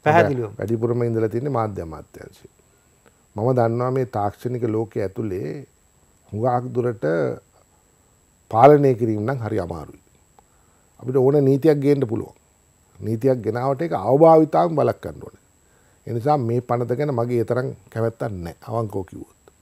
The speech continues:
Speaker 2: ඔබ දන්නවා අයි සී සී පී ආර් එක. ගත්තොත් ඒ සමහර අත්අඩංගුවට ගැනීම.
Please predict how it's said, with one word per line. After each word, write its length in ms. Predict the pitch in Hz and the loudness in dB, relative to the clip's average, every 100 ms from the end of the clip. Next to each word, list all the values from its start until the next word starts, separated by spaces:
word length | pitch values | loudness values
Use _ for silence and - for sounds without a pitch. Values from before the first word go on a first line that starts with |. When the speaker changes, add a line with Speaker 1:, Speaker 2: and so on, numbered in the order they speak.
| _ _ _ _ _ | _ _ _ _ _
Speaker 2:
ඔබ 80 | 107 | -4
දන්නවා 420 | 120 113 123 143 | 0 0 2 2
අයි 100 | 123 | 2
සී 180 | 120 151 | 2 -2
සී 180 | - 131 | -4 -6
පී 200 | 113 107 | -2 -2
ආර් 160 | 82 76 | -2 -8
එක. 120 | - - _ _ _ _ _ _ _ _ _ _ _ _ | -16 -20 _ _ _ _ _ _ _ _ _ _ _ _
ගත්තොත් 440 | 113 107 - 147 135 _ _ _ _ _ _ _ _ | -8 -8 -4 -6 -6 _ _ _ _ _ _ _ _
ඒ 100 | 135 | -8
සමහර 340 | 120 117 131 156 | -4 0 2 2
අත්අඩංගුවට 680 | 107 - 127 127 123 110 95 | 2 0 0 0 0 -2 -4
ගැනීම. 320 | 87 76 | -6 -10